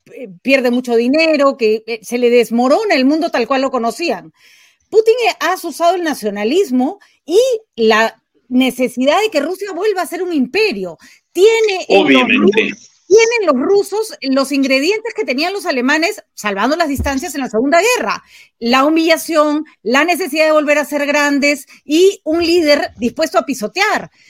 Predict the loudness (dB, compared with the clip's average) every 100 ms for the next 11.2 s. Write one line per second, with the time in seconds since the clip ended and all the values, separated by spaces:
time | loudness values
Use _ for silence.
0 | -20 -18 -4 -2 -2 -2 0 0 2 2
1 | 2 0 -2 -2 -2 -2 -6 -6 -6 -4
2 | -4 0 2 2 -2 -2 -2 -4 -2 -2
3 | -4 -6 -6 -4 -2 -2 -4 -12 -10 0
4 | 4 4 2 -2 0 0 2 2 4 4
5 | 6 6 4 4 2 2 0 -2 -6 _
6 | _ _ -2 0 2 2 2 4 2 0
7 | -18 _ 2 2 2 -4 -2 -2 0 2
8 | 2 0 -2 -12 -18 -12 -12 -8 -2 0
9 | 0 -2 -4 -4 0 2 4 2 2 -4
10 | -2 -4 0 -2 -2 -4 -2 -2 -2 -6
11 | -6